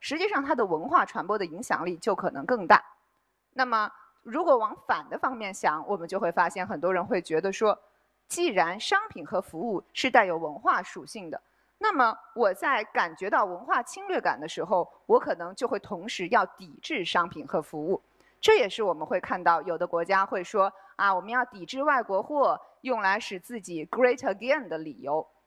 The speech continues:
或者是说有一些搞笑的短视频A P P，甚至也成为某些国家所谓国家安全的焦点。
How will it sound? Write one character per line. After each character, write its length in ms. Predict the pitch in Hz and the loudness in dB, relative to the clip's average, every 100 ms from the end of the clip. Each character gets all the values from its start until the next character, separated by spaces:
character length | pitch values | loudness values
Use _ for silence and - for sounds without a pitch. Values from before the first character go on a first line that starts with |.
| _ - | _ -2
或 180 | - | 0
者 140 | 392 277 | 0 -2
是 160 | 269 | -4
说 240 | 277 320 285 | 0 2 2
有 240 | - 190 | 2 -4
一 140 | 214 208 | -4 -8
些 200 | 262 240 | -4 -2
搞 240 | 175 135 | 0 -2
笑 200 | - 349 | 0 0
的 100 | 185 | 0
短 220 | 180 143 | -2 -4
视 160 | - 269 | -4 -8
频 180 | 190 220 | -4 -2
A 100 | 277 | -2
P 140 | 294 | -2
P， 260 | 330 285 - _ - | -6 -8 -8 _ -4
甚 200 | 302 262 | -2 0
至 160 | 190 | 0
也 140 | 185 135 | 2 0
成 180 | - | 0
为 120 | 202 294 | -2 0
某 160 | 208 | 0
些 160 | - 185 | 0 0
国 180 | 165 175 | 2 4
家 240 | 208 190 - _ | 4 2 -4 _
所 220 | - 175 | -2 2
谓 260 | 190 185 - - | 2 0 -6 -4
国 160 | 214 | -2
家 160 | 208 254 | 2 2
安 240 | - 330 | 2 -4
全 200 | 403 - | -8 -12
的 80 | 165 | -10
焦 300 | - 294 311 | -4 0 0
点。 180 | 320 | -2